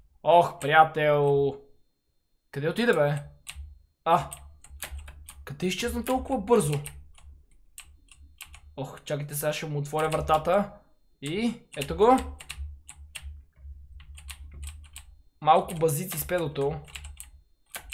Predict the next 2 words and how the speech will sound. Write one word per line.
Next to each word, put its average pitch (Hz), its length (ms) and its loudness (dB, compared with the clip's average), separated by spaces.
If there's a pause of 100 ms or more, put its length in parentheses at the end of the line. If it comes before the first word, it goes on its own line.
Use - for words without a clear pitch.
(1080)
Здравей, 147 680 -2
приятелю. 143 480 0